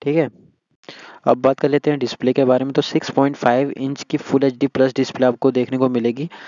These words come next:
रिफ्रेश रेट जो है इसमें नाइंटी हर्ट्ज आपको दिया जाता है। पंच होल डिस्प्ले यहाँ पे दिया जाता है। Gorilla Glass थ्री की प्रोटेक्शन आपको यहाँ पे मिलती है। तो डिस्प्ले जो है सही है, Full एचडी है, बढ़िया है, कोई दिक्कत नहीं है। तो,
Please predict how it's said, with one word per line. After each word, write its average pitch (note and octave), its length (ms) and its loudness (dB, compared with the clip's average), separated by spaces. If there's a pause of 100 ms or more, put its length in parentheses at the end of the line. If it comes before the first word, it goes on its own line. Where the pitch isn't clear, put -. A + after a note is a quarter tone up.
(220)
रिफ्रेश E3+ 440 0
रेट D#3 140 2
जो D#3 100 2
है D3+ 120 0
इसमें D3 220 -4
नाइंटी A#2+ 340 0
हर्ट्ज B2 240 0
आपको B2 260 0
दिया A#2+ 180 0
जाता B2 280 0
है। D3 60 0
पंच E3 460 -2
होल D#3 140 2
डिस्प्ले C#3 320 -6
यहाँ C3 140 -2
पे C#3 140 0
दिया B2+ 200 2
जाता C3 280 0
है। E3+ 80 2 (420)
Gorilla C3+ 420 0
Glass D#3 360 -2
थ्री D#3 180 0
की D3+ 120 -6
प्रोटेक्शन C3 500 -2
आपको B2 220 -2
यहाँ A#2+ 140 -2
पे B2+ 140 0
मिलती A#2+ 320 0
है। E3 120 2 (440)
तो A#2+ 480 -2
डिस्प्ले B2+ 380 0
जो C3+ 100 0
है C3+ 200 -2
सही B2 280 -2
है, D3 160 0
Full A#2+ 200 -2
एचडी B2 300 0
है, C#3+ 180 -4
बढ़िया A#2 380 -2
है, C#3 100 -2
कोई A#2+ 220 0
दिक्कत A2+ 360 -4
नहीं A#2+ 160 -4
है। D#3+ 100 -2 (440)
तो, A2+ 400 -2